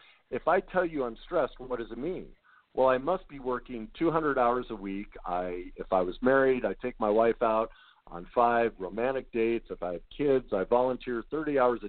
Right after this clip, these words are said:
day in their classes. I have a personal trainer. I work out five hours a day 'cause, 'cause self-care is important to me. I sleep ten hours a day. In other words, I'm stressed because I'm so much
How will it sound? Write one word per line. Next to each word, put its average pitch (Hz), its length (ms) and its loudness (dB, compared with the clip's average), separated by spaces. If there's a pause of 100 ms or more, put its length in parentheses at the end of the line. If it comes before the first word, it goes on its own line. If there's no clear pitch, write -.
(120)
day 127 200 0
in 110 100 -6
their 90 200 -14
classes. 131 500 -2
I 90 60 -12
have 85 120 -16
a - 160 -18
personal 87 340 -12
trainer. 160 340 2
I - 40 0
work 101 240 -8
out 90 180 -6
five 92 200 -6
hours 90 240 -8
a 101 40 -16
day 151 400 4
'cause, 92 180 -4 (680)
'cause 98 180 -4 (260)
self-care 135 420 2
is 120 100 -8
important 170 420 0
to 165 60 -6
me. 160 280 -4
I 92 100 -6 (100)
sleep - 220 -10
ten 160 160 -2
hours 151 240 -4
a - 40 -20
day. 139 180 0
In 147 80 -6
other 196 160 0
words, 170 200 -4
I'm 135 160 -6
stressed 160 380 0
because 127 260 -6
I'm 120 200 -4
so 147 100 -4
much 131 140 -6